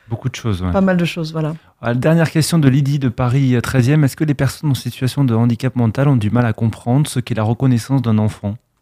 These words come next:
Speaker 2: Ah oui, euh, de, de, dans la, l'acte de reconnaissance.
Speaker 1: Oui, c'est ça.
Speaker 2: Ah oui, tout à fait. Mais non, mais je, je pense que beaucoup ne savent pas, euh, que ça existe.
Speaker 1: Ah bon ?
Speaker 2: C'est assez ignoré, je pense. C'est pas comme l'acte de, de naissance,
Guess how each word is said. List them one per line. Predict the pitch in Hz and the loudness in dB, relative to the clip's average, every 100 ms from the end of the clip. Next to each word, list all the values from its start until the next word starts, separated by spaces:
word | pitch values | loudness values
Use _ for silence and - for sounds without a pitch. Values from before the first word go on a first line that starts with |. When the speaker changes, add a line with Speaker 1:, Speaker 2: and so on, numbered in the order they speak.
| - | -6
Speaker 2:
Ah | 131 226 | 0 2
oui, | 240 226 | 4 4
euh, | 185 202 | 4 2
de, | 196 196 | 2 2
de, | 185 180 185 | 2 2 0
dans | 175 202 | 2 2
la, | 196 | 4
l'acte | 202 220 220 | 2 0 0
de | 202 | 0
reconnaissance. | 202 202 214 214 | 0 0 0 2
Speaker 1:
Oui, | 117 | 0
c'est | 285 113 | 0 -2
ça. | 113 101 - - - - - | -2 -4 -8 -20 -20 -18 -4
Speaker 2:
Ah | 185 180 | 0 2
oui, | 175 202 180 | 2 2 0
tout | 160 165 | -2 -6
à | |
fait. | 175 240 | -4 -2
Mais | 180 | 0
non, | 196 185 | 2 2
mais | 170 | 0
je, | 160 170 | 2 2
je | 160 175 | 2 -2
pense | - 208 - | 0 -2 0
que | 170 | 2
beaucoup | 185 190 208 | 2 2 2
ne | 190 165 | 2 2
savent | - 190 - - | 2 -2 -2 -4
pas, | 262 285 226 | 0 2 2
euh, | 175 170 160 156 151 147 143 110 | 2 2 2 0 0 -2 -4 -6
que | - | -8
ça | - | -2
existe. | 185 208 214 - _ _ _ _ | 0 0 -2 -6 _ _ _ _
Speaker 1:
Ah | 110 | -2
bon ? | 127 165 _ _ _ | -2 -4 _ _ _
Speaker 2:
C'est | - - | -18 -4
assez | 165 - 180 - | -2 0 0 2
ignoré, | 185 185 208 233 | 4 4 4 2
je | 160 160 | 0 -2
pense. | 160 160 - - _ _ | -6 -12 -12 -18 _ _
C'est | - 175 | -8 -4
pas | 180 | -2
comme | 190 170 | 0 0
l'acte | 180 160 | 0 0
de, | 156 156 151 | 0 2 2
de | 147 | 2
naissance, | 175 208 185 170 - | 0 0 -2 -2 -6